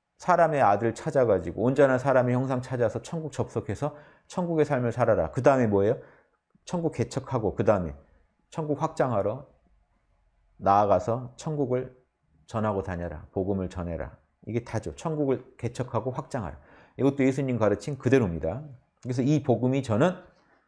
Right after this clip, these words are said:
어, 이 자명한 말씀이 많다라고 확신하는 거예요. 오 장 가볼래요? 제자들의 슬픔. 이제 진짜로, 그리고 예수님은 떠나셨어요.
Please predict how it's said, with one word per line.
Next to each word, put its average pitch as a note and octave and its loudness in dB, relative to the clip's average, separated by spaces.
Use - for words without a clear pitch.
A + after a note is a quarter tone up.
어, D#2 -10
이 - -16
자명한 A#2+ 2
말씀이 G2 -2
많다라고 G2 -4
확신하는 A2 -6
거예요. F#2 -4
오 B2+ 6
장 B2+ 6
가볼래요? G2+ 2
제자들의 A#2 4
슬픔. - -10
이제 B2 -4
진짜로, B2+ 4
그리고 C#3 6
예수님은 D3 4
떠나셨어요. C3+ 2